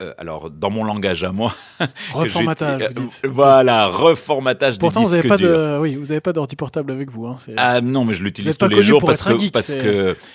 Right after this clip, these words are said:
Speaker 1: ah, je suis peut-être pas un geek, mais je suis quand même hyper connecté, comme, comme on me le fait remarquer de temps en temps,
Speaker 2: Bref,
Speaker 1: euh,
Speaker 2: à, à chaque
Speaker 1: dans
Speaker 2: époque,
Speaker 1: tous
Speaker 2: ses
Speaker 1: les sens
Speaker 2: images.
Speaker 1: du terme, dans tous les sens du terme, euh, hyper connecté, euh, voilà, c'est, ça peut être aussi spirituel. Euh, euh, donc, euh, euh,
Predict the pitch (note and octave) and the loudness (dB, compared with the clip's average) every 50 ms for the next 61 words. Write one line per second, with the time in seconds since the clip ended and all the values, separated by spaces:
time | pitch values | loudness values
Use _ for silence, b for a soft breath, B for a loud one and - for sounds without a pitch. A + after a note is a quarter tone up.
0 | B B B B F#2+ G2 F2+ F#2 F#2+ - - - - D#3 - - C#3+ C3+ C3 B2+ | B B B B -4 -4 -2 -4 -6 -6 -6 -4 -4 -2 0 2 2 2 2 0
1 | B2 A#2 F3 G3 C#3 B2 A#2+ A2 F#2 A2+ A2+ - D3 - C3 C3+ C#3+ D3+ D3 A2+ | -2 -4 -8 -10 -6 -4 -2 -2 -2 -4 -6 -6 -2 0 0 0 0 -2 -2 0
2 | - C3+ - - C#3 B2 B2 A#2 - - G#2+ F2+ - F2+ E2 E2+ E2+ F2 E2+ - | 0 0 2 2 0 0 0 0 -2 -4 -6 -6 -6 -6 -8 -8 -10 -12 -10 -10
3 | F#2 F#2 F#2 F#2 F#2 F#2 F#2 F2+ F#2 - - - G#2+ G#2 E2 D2+ F#2+ F#2 F2+ F2 | -10 -10 -10 -10 -10 -8 -8 -8 -10 -10 -8 -6 -6 -4 -2 -2 -2 -2 -2 -4
4 | - - - G#2+ F#2 G2 E2 - F2 D#2+ E2 E2+ E2 - B2+ C#3 D3 - - B2 | -6 -6 -6 -6 -6 -6 -8 -8 -8 -8 -8 -10 -8 -6 -6 -6 -6 -6 -8 -10
5 | B2 A#2+ - E2+ E2 D2 C#2+ F2 - - - F3 F3 - A2+ A2+ F3 E3+ D#3+ F3 | -10 -8 -8 -8 -8 -8 -8 -8 -8 -6 -6 -4 -2 0 0 2 2 2 2 4
6 | F3+ D#3+ D#3 E3 D#3+ D3+ C3+ B2+ B2 A2 - A2 E2 C#2+ D2+ D#2 F#2 F#2 - - | 4 4 4 4 2 0 0 -2 -2 0 0 0 0 0 -4 -10 -10 -10 -6 -4
7 | C3 A#2+ G#2+ - - A2+ G#2 F2+ G#2+ G2+ - F#2 E2 D#2+ D#2 D2 D2+ A1+ B1 D#2 | -2 -2 -2 -2 -4 -6 -6 -6 -8 -6 -4 -4 -6 -6 -8 -12 -14 -12 -12 -12
8 | D2+ C#2 D#2 E2 - F#2 - - - F2+ D#2+ D#2 D2 _ - G#2+ B2 C3+ A#2+ G2 | -12 -12 -14 -12 -10 -10 -10 -10 -12 -12 -12 -14 -14 _ -10 -8 -8 -6 -6 -8
9 | D#2 C2+ E2 D2 C2 D2 - - - D2 - - - - - - G#2+ - - - | -8 -8 -8 -10 -10 -14 -14 -16 -18 -16 -16 -18 -18 -12 -8 -6 -6 -6 -8 -12
10 | B2+ A2+ F#2+ - - C#3 B2 - - - - G2+ D#2+ - D2+ C#2 - B B B | -12 -10 -8 -10 -10 -8 -10 -10 -10 -10 -10 -10 -10 -10 -10 -12 -12 B B B
11 | B B B - F2+ E2+ - - E2 E2 D#2+ D#2 D2+ F#2 E2+ A2 G#2 F#2 - - | B B B -8 -8 -8 -8 -8 -8 -6 -6 -6 -8 -6 -6 -6 -6 -6 -6 -4
12 | G2+ F#2+ E2+ - B B B B B - F#2 F2+ | -4 -4 -4 -6 B B B B B -10 -6 -6